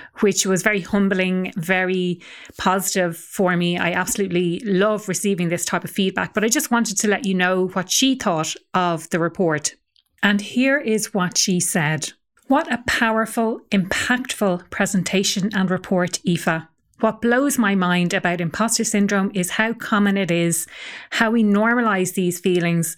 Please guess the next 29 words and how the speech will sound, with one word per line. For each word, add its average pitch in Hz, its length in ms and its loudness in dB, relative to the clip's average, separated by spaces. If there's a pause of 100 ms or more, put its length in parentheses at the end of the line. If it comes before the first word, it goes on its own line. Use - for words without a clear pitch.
and 175 160 2
how 196 260 0
it 190 80 -6
prevents 190 440 0
us 175 160 0
in 180 220 0
so 226 280 2
many 196 260 2
ways 170 380 2
from 170 200 0
chasing 175 420 2
our 160 140 2
dreams. 160 580 2 (360)
The - 80 4
presentation 240 920 2
is 202 240 0
excellent, 240 640 0
very 247 380 0
easy 226 380 0
to 196 120 -2
follow, 190 540 0
and 185 120 2
the 190 60 2
main 220 400 2
points 190 420 0 (160)
highlighted 196 640 0 (180)
brilliantly. 170 640 0 (220)
Really 226 460 2
enjoyed 185 460 2